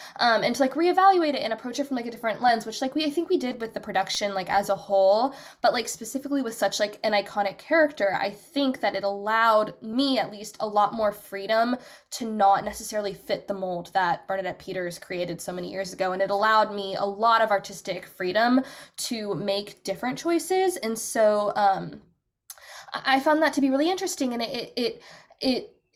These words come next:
yes, like, the witch's whole bit was that she wants to be, like, young and hot,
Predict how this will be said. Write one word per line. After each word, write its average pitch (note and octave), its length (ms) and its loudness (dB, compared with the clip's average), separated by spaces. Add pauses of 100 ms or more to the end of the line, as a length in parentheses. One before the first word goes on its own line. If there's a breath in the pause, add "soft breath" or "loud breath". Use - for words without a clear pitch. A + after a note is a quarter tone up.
yes, C#4+ 400 2
like, B3+ 160 2
the B3 80 -2
witch's A3 280 -4
whole A3+ 240 -2
bit G3+ 160 2
was G#3+ 100 -8
that G#3 140 0
she - 180 -6
wants G3+ 280 -4
to - 100 -12
be, G3+ 160 -6
like, G3 280 2
young G3+ 300 0
and F#3+ 80 -4
hot, F#3+ 460 0